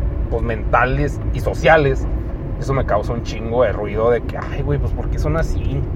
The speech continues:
Pinches nipones. Les causa mucha risa eso, al parecer, güey, porque mu-, gran parte de su comedia está centrada en ese pedo,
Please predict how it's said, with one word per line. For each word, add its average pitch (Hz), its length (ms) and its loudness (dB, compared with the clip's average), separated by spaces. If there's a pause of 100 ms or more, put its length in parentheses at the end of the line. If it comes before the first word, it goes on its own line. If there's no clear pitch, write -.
(140)
Pinches 139 300 -2
nipones. 123 680 -2 (320)
Les 127 140 -2
causa 135 320 4
mucha 175 340 4
risa 170 460 0
eso, 185 420 0
al 143 120 2
parecer, 117 520 2
güey, 180 160 0
porque 151 220 -4
mu-, 123 180 -2 (260)
gran 147 200 4
parte - 300 4
de 165 40 0
su 151 140 -4
comedia 117 380 0
está 139 200 2
centrada 160 440 2
en 165 100 -2
ese 156 160 -2
pedo, 151 340 0